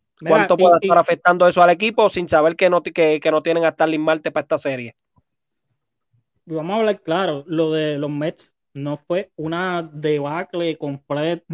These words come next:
Speaker 1: completa, porque, vamos, ellos, a-, lo más probable, ellos terminan ganando cien juegos.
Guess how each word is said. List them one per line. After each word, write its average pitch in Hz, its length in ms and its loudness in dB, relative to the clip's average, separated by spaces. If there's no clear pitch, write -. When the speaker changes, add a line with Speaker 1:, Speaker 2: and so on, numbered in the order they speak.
Speaker 1:
completa, 147 600 -4
porque, 143 600 -4
vamos, 143 320 -6
ellos, 160 320 -2
a-, 160 180 -8
lo 160 220 -4
más 160 180 -4
probable, 175 460 0
ellos 160 240 -2
terminan 180 340 -4
ganando 175 300 -4
cien 143 220 -8
juegos. 147 360 -4